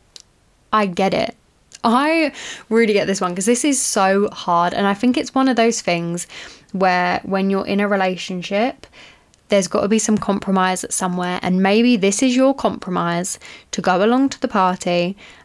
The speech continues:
and see how you go. But also, as a fellow, like, introvert who doesn't really like social gatherings, it is really quite difficult to sort of push yourself out of your comfort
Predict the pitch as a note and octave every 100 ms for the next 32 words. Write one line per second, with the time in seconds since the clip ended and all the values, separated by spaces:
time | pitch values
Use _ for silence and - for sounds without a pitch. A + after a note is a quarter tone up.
0 | _ - F#3+ F#3 F3+ - - G3 F#3 F#3
1 | - F3+ E3+ F3+ F3 F3 F3 - - C4
2 | C#4+ - F3 F#3+ C4+ _ _ - G#3+ D4+
3 | C#4+ - C4 B3 A3+ A3+ G#3 G3+ - G#3+
4 | G#3+ A3 F#3 F3+ G3 E3+ F#3+ F#3+ - G3+
5 | A#3 A#3+ G3+ G#3+ G3+ G3 G3 G3 - -
6 | F#3+ F#3+ - F#3 F3+ F3+ F3+ F3 F3+ G#3+
7 | - - - - - _ _ - G#3+ -
8 | A#3+ A3+ G#3+ G3 G#3+ G#3 G#3 - F#3+ F3
9 | F#3+ E3+ - - F3+ F#3 - G3 - F3
10 | - F3+ F3 - _ - G3+ - B3 -
11 | G#3+ G#3+ F#3 - F#3 F#3 - F#3 - -